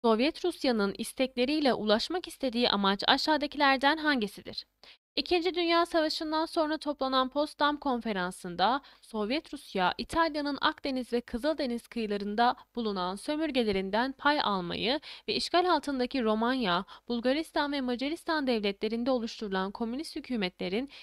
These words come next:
İngiltere tarafından tanınmasını istemiştir. Peki arkadaşlar, şıklarımıza bakalım.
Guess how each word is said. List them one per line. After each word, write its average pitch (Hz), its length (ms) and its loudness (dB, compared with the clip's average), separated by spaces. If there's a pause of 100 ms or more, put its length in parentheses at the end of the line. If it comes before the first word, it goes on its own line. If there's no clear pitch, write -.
İngiltere 277 460 0
tarafından 233 540 -2
tanınmasını 233 560 -4
istemiştir. - 680 -6 (460)
Peki 349 240 4
arkadaşlar, 262 600 2
şıklarımıza 240 600 0
bakalım. 226 400 -6